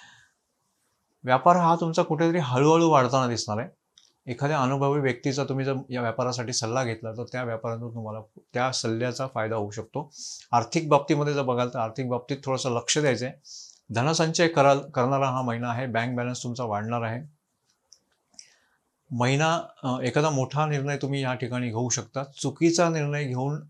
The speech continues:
अ, पुढे त्रास होऊ, होऊ शकतो. तर विच-, एखादा मोठा निर्णय घेताना या महिन्यात तुम्हाला पूर्णपणे, अ, जागरूक राहायचं आहे. नवीन खर्च तुमचे होऊ शकतात, अ, अनपेक्षित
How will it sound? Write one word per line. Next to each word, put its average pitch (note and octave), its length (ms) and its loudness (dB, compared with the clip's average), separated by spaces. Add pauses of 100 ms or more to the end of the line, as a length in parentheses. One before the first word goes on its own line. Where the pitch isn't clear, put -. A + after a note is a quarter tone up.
(140)
अ, B2 440 -6 (800)
पुढे C3 180 2
त्रास C#3 360 6
होऊ, C#3 320 2 (120)
होऊ D3 180 4
शकतो. C3 460 -2
तर C#3+ 80 -2
विच-, A#2+ 560 -4
एखादा C3+ 280 -2
मोठा C3 280 0
निर्णय C#3+ 260 -2
घेताना C3+ 280 -2
या C3 100 0
महिन्यात B2 260 -2
तुम्हाला B2+ 220 -4
पूर्णपणे, D3+ 520 0 (880)
अ, B2+ 100 -6 (640)
जागरूक C3 500 4
राहायचं G#2 300 0
आहे. G2+ 80 -8 (920)
नवीन D3+ 360 2
खर्च C#3 260 0
तुमचे C#3+ 320 0
होऊ B2 220 0
शकतात, B2+ 380 -4 (260)
अ, A#2 520 -6
अनपेक्षित B2+ 420 -2